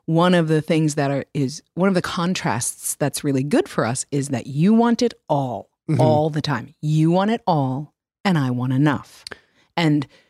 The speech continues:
Speaker 1: having to fight for our stance gives us a very healthy, like, when we're choosing charities, when we're choosing how big to go at Siglerfest, when we're choosing whether or not we risk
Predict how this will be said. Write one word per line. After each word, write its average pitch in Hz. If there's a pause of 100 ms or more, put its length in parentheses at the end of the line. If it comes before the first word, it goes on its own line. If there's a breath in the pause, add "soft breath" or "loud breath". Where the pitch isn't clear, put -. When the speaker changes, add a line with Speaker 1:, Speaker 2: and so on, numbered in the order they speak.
(260 soft breath)
Speaker 1:
having 185
to 147
fight -
for -
our 139
stance 170 (640)
gives 214
us 165
a 160
very 147
healthy, 147 (640 soft breath)
like, 147
when 147
we're 139
choosing 165
charities, 160
when 147
we're 147
choosing 143
how 139
big 147
to 170
go 147
at 151
Siglerfest, 175
when 147
we're 143
choosing 156
whether 147
or 147
not 147
we 147
risk 143